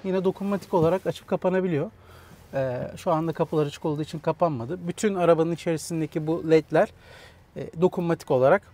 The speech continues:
buradan açıp kapatabiliyorsunuz. Hepsinde led var. Öndekilerin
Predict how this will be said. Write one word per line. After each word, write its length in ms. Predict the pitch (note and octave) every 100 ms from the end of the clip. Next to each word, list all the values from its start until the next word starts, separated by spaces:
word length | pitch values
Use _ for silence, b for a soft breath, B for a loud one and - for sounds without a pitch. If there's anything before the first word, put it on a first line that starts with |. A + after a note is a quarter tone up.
| E3+
buradan 240 | D3 D3+
açıp 160 | D#3+ -
kapatabiliyorsunuz. 840 | D#3 D3+ E3+ D#3 C#3+ - E3+ -
Hepsinde 440 | D#3 - D3+ D3+
led 220 | D3 D3 A2+
var. 160 | D3 - b -
Öndekilerin 840 | E3 E3 E3+ F#3 - F#3 G3 A3